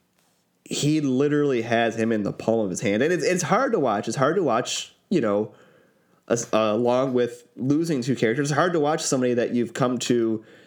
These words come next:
see as a leader in this show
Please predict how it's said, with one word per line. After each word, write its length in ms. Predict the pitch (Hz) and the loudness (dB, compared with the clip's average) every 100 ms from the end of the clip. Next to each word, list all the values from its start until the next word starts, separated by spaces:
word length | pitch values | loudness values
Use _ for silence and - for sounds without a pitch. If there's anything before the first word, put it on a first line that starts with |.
| _ _ _ _ _ _ - | _ _ _ _ _ _ -6
see 220 | - 143 | 0 0
as 100 | 131 | 0
a 60 | 107 | 0
leader 560 | 131 160 147 120 113 | 0 0 0 0 0
in 180 | 92 110 | 0 0
this 160 | 107 98 | 0 0
show 580 | - 104 101 98 101 | 0 0 2 0 -2